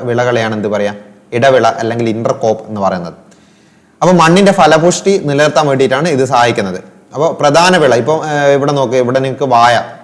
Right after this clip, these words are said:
പ്രധാന വിളയായിട്ടുള്ള വാഴയുടെ ഇടയിലായിട്ട് എന്ത് ചെയ്യാൻ പറ്റും? ഈ ഹ്രസ്വകാല വിളയായിട്ടുള്ള,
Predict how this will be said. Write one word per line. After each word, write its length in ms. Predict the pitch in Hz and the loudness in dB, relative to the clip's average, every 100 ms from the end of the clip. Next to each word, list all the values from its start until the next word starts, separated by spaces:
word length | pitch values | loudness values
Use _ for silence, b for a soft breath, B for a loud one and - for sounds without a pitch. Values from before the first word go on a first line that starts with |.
| 123 | -10
പ്രധാന 300 | 120 123 135 | -4 -2 0
വിളയായിട്ടുള്ള 720 | 131 120 123 117 123 123 139 - | 0 0 0 0 -2 -2 -2 -6
വാഴയുടെ 400 | 117 120 127 127 | -2 0 2 0
ഇടയിലായിട്ട് 480 | 113 127 123 120 120 | 0 0 0 0 -2
എന്ത് 140 | 110 | -6
ചെയ്യാൻ 260 | 110 110 104 | -6 -8 -6
പറ്റും? 220 | 101 107 B B B _ | -8 -10 B B B _
ഈ 80 | 127 | 0
ഹ്രസ്വകാല 480 | 123 113 143 135 131 | 0 2 2 2 2
വിളയായിട്ടുള്ള, 720 | 113 113 117 110 110 110 165 | 2 0 0 0 -2 -6 -6